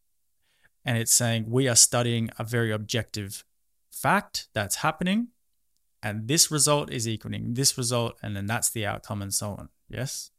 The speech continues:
And now that's a fact. That's true. And yet, over and over and over again, the science keeps evolving and changing in so many areas.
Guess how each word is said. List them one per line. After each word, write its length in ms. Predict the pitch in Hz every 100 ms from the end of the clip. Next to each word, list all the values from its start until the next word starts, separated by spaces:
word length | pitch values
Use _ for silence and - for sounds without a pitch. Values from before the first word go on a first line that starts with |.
| _
And 100 | 127
now 140 | 107 104
that's 320 | 123 143 -
a 60 | 120
fact. 500 | - 113 92 - -
That's 260 | 127 -
true. 340 | - 127 87 - _ _ _ -
And 200 | 135 127
yet, 480 | 151 208 - - - _ _ _ -
over 400 | 151 170 165 170
and 280 | 143 135
over 340 | 123 131 131 120
and 80 | 117
over 380 | 117 117 113 107
again, 480 | 104 104 110 165 - _ _ _ _ 139
the 140 | 120
science 560 | - 120 117 120 - -
keeps 520 | - 110 - - - -
evolving 500 | 110 107 101 101 101
and 180 | 110 107
changing 420 | - 117 101 90 - _ _ _ _ -
in 120 | 135
so 200 | 117 113
many 340 | 110 107 104 110
areas. 680 | 120 113 104 92 98 -